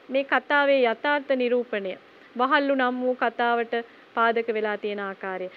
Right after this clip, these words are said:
මෙතනදී ඔබට එකතු කරගත්ත මම මහාචාර්ය සරත් විජේසූරියන් විසින් යථාර්ථ නිරූපණයේදී වහල්ලු කෙටි කතා පිළිබඳ මෙන්න මේ විදිහට සඳහන් කරනවා.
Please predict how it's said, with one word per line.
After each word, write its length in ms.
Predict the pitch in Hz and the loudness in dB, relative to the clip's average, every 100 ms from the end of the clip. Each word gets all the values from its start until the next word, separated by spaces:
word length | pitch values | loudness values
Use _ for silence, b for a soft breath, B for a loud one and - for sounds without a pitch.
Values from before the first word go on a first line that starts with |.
| B | B
මෙතනදී 480 | - 359 381 359 359 311 | -8 -2 -2 0 0 0
ඔබට 320 | 247 269 269 - - - - - - | 2 2 2 -2 -6 -20 -20 -10 -4
එකතු 240 | 240 269 | -2 0
කරගත්ත 440 | 262 247 233 233 240 | 0 0 0 -2 -4
මම 280 | 226 220 214 214 B B - - | -6 -4 -6 -10 B B -20 -16
මහාචාර්ය 560 | - 269 285 285 302 302 | -6 -2 -2 0 -2 -2
සරත් 320 | 285 254 269 | -2 -2 -2
විජේසූරියන් 760 | 254 226 262 285 269 254 247 240 | -6 -4 -2 -2 -2 0 0 -2
විසින් 440 | 233 233 226 233 233 - | -4 -4 -4 -6 -10 -8
යථාර්ථ 560 | 220 233 233 285 285 294 | -2 -2 2 0 2 0
නිරූපණයේදී 960 | 269 233 247 277 262 247 226 208 202 - - - | 0 2 0 0 -2 0 -2 -4 -6 -10 -20 -6
වහල්ලු 520 | 233 269 311 311 320 | -4 0 0 0 0
කෙටි 240 | 294 247 | 0 0
කතා 300 | 247 254 262 254 | 0 0 0 0
පිළිබඳ 440 | 240 226 233 233 | 2 0 0 -2
මෙන්න 180 | 226 226 | -4 -2
මේ 160 | 220 220 | 0 0
විදිහට 300 | 220 233 208 | 2 0 -2
සඳහන් 420 | 220 196 208 185 | -6 -6 -6 -6
කරනවා. 380 | - 185 175 | -8 -8 -8